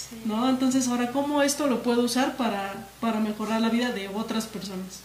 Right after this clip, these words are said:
Speaker 1: Así es. Eh, hay una anécdota que yo recuerdo mucho
Speaker 2: Ujú.
Speaker 1: cuando iba a la escuela. Yo me acuerdo que iba en la primaria y desde, te digo, desde siempre yo decía, "Es que, ¿por qué no esto podría ser así?", ¿no? Por ejemplo, yo me acuerdo mucho que, que nos pedían hacer el margen rojo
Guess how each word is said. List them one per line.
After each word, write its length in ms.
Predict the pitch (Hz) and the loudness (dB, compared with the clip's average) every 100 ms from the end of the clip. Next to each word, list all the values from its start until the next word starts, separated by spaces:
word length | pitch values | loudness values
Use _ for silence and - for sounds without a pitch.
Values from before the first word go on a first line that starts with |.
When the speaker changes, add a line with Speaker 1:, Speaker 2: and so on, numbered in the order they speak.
| - | -10
Speaker 1:
Así 260 | 262 262 254 | -10 -8 -8
es. 180 | 254 - | -8 -6
Eh, 400 | 247 233 233 220 | -6 -4 -6 -6
hay 240 | 240 240 254 | -6 -4 -2
una 320 | 254 247 - | -2 -2 -4
anécdota 460 | 226 214 220 226 233 | -6 -6 -8 -10 -10
que 120 | 220 | -10
yo 80 | 220 | -8
recuerdo 340 | 233 240 247 | -8 -8 -4
mucho 260 | 247 262 247 | 0 2 4
Speaker 2:
Ujú. 80 | 302 | 2
Speaker 1:
cuando 180 | 233 | 2
iba 80 | 226 | -2
a 40 | 233 | -4
la 60 | |
escuela. 380 | 226 220 214 285 285 | -6 -8 -8 -8 -4
Yo 60 | |
me 80 | 240 | -4
acuerdo 240 | 226 233 226 | -4 -6 -6
que 60 | 240 | -4
iba 80 | |
en 60 | 247 | -2
la 100 | 262 | -4
primaria 500 | 240 214 214 208 247 - - - - | -4 -6 -6 -6 -10 -12 -20 -20 -6
y 80 | 247 | -2
desde, 420 | 240 240 233 226 247 | -2 -2 -4 -4 -6
te 80 | |
digo, 100 | 240 | -6
desde 200 | 262 233 | -4 -6
siempre 360 | 220 247 240 254 | -6 -4 -4 -6
yo 80 | 247 | -6
decía, 220 | 247 262 | -6 -6
"Es 80 | 254 | -8
que, 120 | - | -12
¿por 200 | - 277 | -12 -12
qué 160 | - 269 | -8 -6
no 180 | 285 269 | -6 -4
esto 260 | 254 269 | -6 -8
podría 480 | - 220 226 240 247 | -10 -10 -8 -6 -6
ser 200 | 233 240 | -6 -8
así?", 320 | 240 - 247 233 - | -8 -6 -8 -8 -10
¿no? 280 | 214 262 - - - - 226 | -8 -8 -10 -12 -12 -16 -6
Por 100 | 233 | -4
ejemplo, 300 | 233 247 240 | 2 2 2
yo 100 | 233 | 0
me 80 | 247 | -2
acuerdo 200 | 254 247 | -2 -2
mucho 280 | 240 233 254 | -2 -4 -8
que, 360 | 254 233 220 - | -6 -6 -8 -12
que 160 | 233 220 | -12 -10
nos 160 | 220 220 | -10 -10
pedían 400 | 226 226 226 226 | -8 -8 -8 -6
hacer 240 | 233 226 | -6 -6
el 100 | 226 | -8
margen 480 | 220 226 - 226 214 | -8 -10 -10 -10 -8
rojo 320 | 214 - 247 | -12 -10 -12